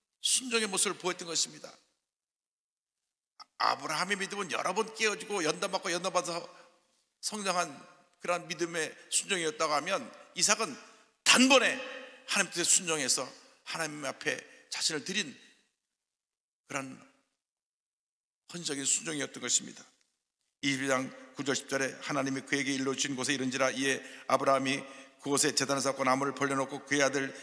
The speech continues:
이삭을 결박하여 제단 나무 위에 놓고 손을 내밀어 칼을 잡고 그 아들을 잡으려 하니. 이삭은 당시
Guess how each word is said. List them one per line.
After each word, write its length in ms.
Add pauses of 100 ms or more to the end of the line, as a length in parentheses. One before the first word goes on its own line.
(120)
이삭을 420 (300)
결박하여 760
제단 300
나무 240
위에 180
놓고 460 (160)
손을 320
내밀어 380
칼을 240
잡고 320
그 240 (460)
아들을 400
잡으려 320
하니. 260 (760)
이삭은 440
당시 380